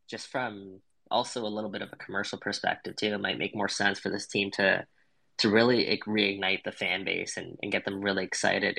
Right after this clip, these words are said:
in the winter heading into the start of, of twenty twenty-three, because, um, we know there's gonna be a buzz, I guess, towards this team for the rest of the season, especially based on the roster they've put out. And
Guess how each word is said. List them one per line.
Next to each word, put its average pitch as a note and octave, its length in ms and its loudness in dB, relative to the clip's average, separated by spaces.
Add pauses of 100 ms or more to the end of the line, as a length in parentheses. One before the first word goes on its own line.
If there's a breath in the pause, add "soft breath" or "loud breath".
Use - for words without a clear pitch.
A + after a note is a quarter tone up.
in G2+ 260 0 (960)
the G#2 100 4
winter G2+ 640 0
heading G2+ 280 2
into G2 220 -8
the F#2+ 80 -12
start F#2 340 -2
of, F#2 80 -6 (880)
of F2+ 220 -4
twenty G2 300 -2
twenty-three, G2 580 -6
because, - 680 -2 (360)
um, F2+ 600 -6 (220)
we A2+ 160 4
know G2+ 260 4
there's G2 220 0
gonna G2+ 140 2
be G2+ 80 6
a F#2+ 60 4
buzz, F#2 360 -2
I F#2+ 80 2
guess, - 180 0
towards - 320 0
this - 160 -2
team G2 240 -2
for G#2 100 2
the G2 80 0
rest F#2 260 2
of G2 60 -2
the G#2 80 -4
season, - 400 2
especially - 600 0 (300)
based F#2 240 2
on G#2 80 2
the F#2 80 0
roster G2 420 4
they've G2 220 -4
put G2 140 0
out. B2 200 6
And G2+ 260 -4